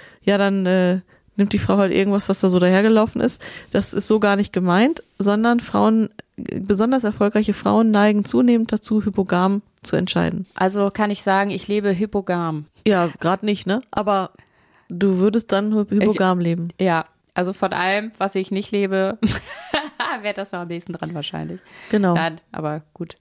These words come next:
Speaker 1: Und das heißt ja nicht minderwertig in dem Moment, sondern das heißt einfach nur, der Status ist nicht der gleiche und der Bildungsgrad ist nicht der gleiche. Also der soziale Status sozusagen.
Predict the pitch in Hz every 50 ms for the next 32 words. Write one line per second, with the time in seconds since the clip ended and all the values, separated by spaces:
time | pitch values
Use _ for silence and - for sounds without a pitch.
0 | _ _ - - - - 190 190 - 240 240 - 240 220 220 214 208 226 240 226
1 | 214 190 190 247 294 294 - 196 185 - 175 175 175 180 175 180 175 180 196 208
2 | 208 208 196 185 - 208 202 - 175 202 208 208 202 202 202 196 196 190 190 -
3 | - 220 240 254 240 185 180 - 165 185 190 185 - - 175 170 175 175 175 190
4 | 208 - 208 - 202 202 202 202 196 214 214 196 170 170 - - - - 160 -
5 | 151 - - 160 - - 156 156 160 156 165 165 170 147 - _ _ _ _ _
6 | _ _ _ _ _ _ - - 185 190 175 185 180 180 185 - - - 202 190
7 | 202 214 214 202 190 - - 170 170 180 175 175 165 - - - _ _ - 175
8 | - - 160 156 160 156 156 160 170 170